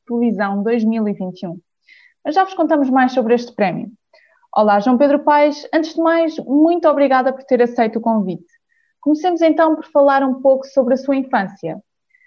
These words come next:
A música é algo que está presente na sua vida desde muito novo.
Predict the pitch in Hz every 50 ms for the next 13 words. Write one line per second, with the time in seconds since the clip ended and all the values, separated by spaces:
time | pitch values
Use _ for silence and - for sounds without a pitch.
0 | _ _ _ - 202 208 226 240 226 269 277 285 269 247 240 233 233 226 226 233
1 | - - - 240 226 226 240 226 214 247 240 233 233 247 240 233 247 254 240 214
2 | 254 262 220 262 226 262 262 262 233 247 247 247 254 262 285 294 294 277 285 -
3 | 233 226 220 208 185 208